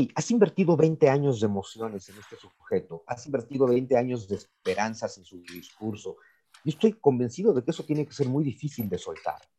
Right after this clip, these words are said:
Lo que es terrible es que te pueda llevar al nivel de decir, como yo llevo veinte años invirtiendo aquí mis emociones, mis esperanzas, mis rencores, mis ilusiones, mis odios, mis amores, todo, pues entonces yo antes me muero con este hombre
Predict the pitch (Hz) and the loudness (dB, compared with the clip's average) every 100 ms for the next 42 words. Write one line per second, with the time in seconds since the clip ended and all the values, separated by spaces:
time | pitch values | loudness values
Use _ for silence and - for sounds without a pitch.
0 | _ _ - - - 185 - 247 190 190 | _ _ -20 -14 -8 -6 2 2 4 2
1 | 262 - - - 208 151 - 131 160 139 | 0 -2 -6 -2 -2 -2 0 2 4 4
2 | 123 135 143 123 123 139 123 - 139 - | 4 4 2 2 2 4 0 0 -2 0
3 | 123 120 208 247 226 156 156 165 147 151 | 0 2 2 4 4 4 4 4 2 2
4 | 151 120 110 104 131 127 - 123 123 - | -6 -8 -10 -6 -4 -4 -8 -14 -14 -8
5 | 101 92 - 107 110 104 - _ - 104 | -8 -8 -4 -4 -4 -8 -14 _ -12 -10
6 | 92 98 - 98 98 107 104 110 101 _ | -6 -6 0 2 2 0 2 0 0 _
7 | _ _ - 127 120 113 95 101 98 - | _ _ -10 -4 2 2 4 2 2 4
8 | 110 107 98 - 113 104 107 98 - 107 | 8 8 6 -8 -8 -4 -2 -4 -4 -2
9 | 113 104 95 92 - 113 117 104 - 101 | -2 -2 -6 -12 2 2 4 0 -2 -6
10 | 98 101 117 107 - _ 123 123 135 262 | -4 -2 -2 -2 -6 _ 0 6 6 6
11 | - _ _ _ _ _ - 113 120 170 | 2 _ _ _ _ _ -10 -6 -2 -2
12 | - - _ - 147 170 180 180 139 127 | -4 -16 _ -4 4 6 6 2 2 4
13 | 123 127 147 185 190 139 135 139 139 - | 4 6 6 6 2 0 0 -4 -2 4
14 | 139 113 113 - | 4 4 0 -2